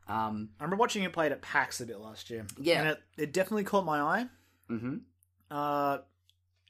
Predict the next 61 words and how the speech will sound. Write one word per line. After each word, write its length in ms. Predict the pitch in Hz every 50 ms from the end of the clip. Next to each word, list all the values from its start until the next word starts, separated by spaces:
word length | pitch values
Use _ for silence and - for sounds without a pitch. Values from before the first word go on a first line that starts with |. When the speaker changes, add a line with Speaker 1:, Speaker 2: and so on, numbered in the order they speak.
| -
Speaker 2:
I, 60 | 131 123 - _ - - - - _ -
I 80 | 147 156
wanna 260 | 147 139 151 156 151
buy 300 | 139 143 135 143 151 175
it. 120 | 214 220 - -
Speaker 1:
Yeah. 300 | - 160 135 127 113 101 - - - -
Speaker 2:
But 100 | 165 170
also, 420 | 185 196 - 233 220 202 170 135 127 - _ _ _ _ - -
I 60 | 160
know 140 | 175 208 247
it's 100 | 247 -
good 140 | - 202
on 100 | 190 160
mobile. 320 | 143 127 117 95 - 85 - - _ - - - _ _
Speaker 1:
Yeah, 220 | - 196 165 - 135 135
Speaker 2:
But 120 | 151 151
I 160 | 147 147 147 - _ -
Speaker 1:
it 140 | 127 110
works. 380 | 120 123 92 - - - - - _ _ _ _ _ _ _ _ _ -
Speaker 2:
And 80 | 156 160
I 40 | 160
know 200 | 160 165 170 190
it's 120 | 202 196
a 60 | 196
short 280 | - - - 156 143 -
game 180 | 139 131 131 123
'cause 80 | 123 127
you, 140 | 127 117 117
you've 200 | 123 127 120 113 - _ -
told 180 | - 131 120 123
me 60 | 123
that 120 | 117 117
already. 380 | 117 113 113 110 120 160 196 220 -
Speaker 1:
Yeah. 160 | - 165 - - - - - _ _ _
Speaker 2:
But, 160 | - 147 147
uh, 300 | 147 147 147 143 143 147 - - - _ _ _ _ _ _ _ _ _
it 160 | - 185 -
looks 160 | 226 240 - 233
like 120 | 240 208
a 40 | 208
game 140 | 202 190 190
I 40 | 170
would 160 | 143 147 170
enjoy 260 | 190 196 196 208 196
on 140 | 202 202 202
Switch, 400 | 196 - - 202 220 226 - -
even 160 | 180 175 190
if 100 | 190 190
it 20 | 190
was 120 | 175 156
only 300 | 139 139 143 147 156 151
a 40 | 151
couple 280 | - 160 147 - 160 156
of 60 | 151
hours 260 | 156 156 156 160 151
long. 160 | 156 156 170
Speaker 1:
Yeah, 60 | 190 214 214
Speaker 2:
And 40 | 151 139
I'm 80 | 143 139
Speaker 1:
I 20 | - 156 151
Speaker 2:
kinda, 140 | 156 156